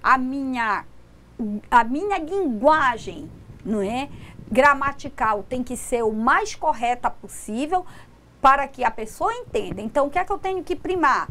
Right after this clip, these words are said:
Eu tenho que ter linguagem formal, boa grafia, objetividade,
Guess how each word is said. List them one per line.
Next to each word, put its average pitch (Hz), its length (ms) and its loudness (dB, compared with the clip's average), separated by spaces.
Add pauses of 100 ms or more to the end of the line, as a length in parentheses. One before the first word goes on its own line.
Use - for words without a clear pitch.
(140)
Eu 190 120 -2
tenho 220 240 -6
que - 100 -10
ter 214 280 -2
linguagem 254 640 2
formal, 262 680 0 (300)
boa 262 460 4
grafia, 262 840 -2 (540)
objetividade, 262 1400 -2